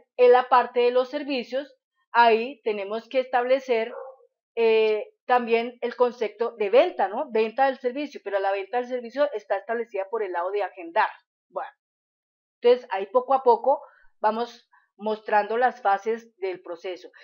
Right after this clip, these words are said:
Y ya, obviamente, una, una mascota, si tiene ya más cosas especiales, como por ejemplo aplicación de laboratorio,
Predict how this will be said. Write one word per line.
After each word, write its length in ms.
Y 200
ya, 340
obviamente, 720
una, 340
una 220
mascota, 500
si 160
tiene 260
ya 160
más 240
cosas 560
especiales, 640
como 220
por 100
ejemplo 300
aplicación 540
de 80
laboratorio, 840